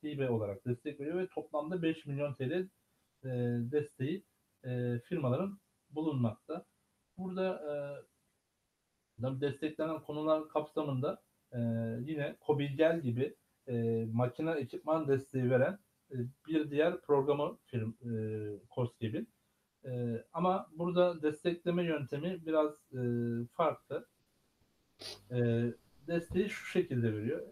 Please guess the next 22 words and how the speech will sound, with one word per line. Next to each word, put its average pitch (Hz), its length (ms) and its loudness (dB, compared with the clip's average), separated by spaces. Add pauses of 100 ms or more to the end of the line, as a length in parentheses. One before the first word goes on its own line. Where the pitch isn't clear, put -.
(100)
Örneğin 175 380 2
ben 170 200 0
bir 170 80 0
makine 170 400 -2
almak 160 320 -2
istediğimde 165 760 -2 (960)
bu 135 180 -2
makineye, 135 560 2 (180)
e, 120 80 2 (1400)
yüzde, 151 500 0 (220)
e, 110 340 2 (500)
yetmiş 135 440 -2
oranında 117 460 2 (340)
geri 131 240 2
ödemeli, 165 560 -2
yüzde 139 240 -6
otuz 160 260 -2
oranında 135 280 2
geri 139 260 2
ödemesiz 143 500 0
destek 131 440 -2
veriyor. 101 180 -4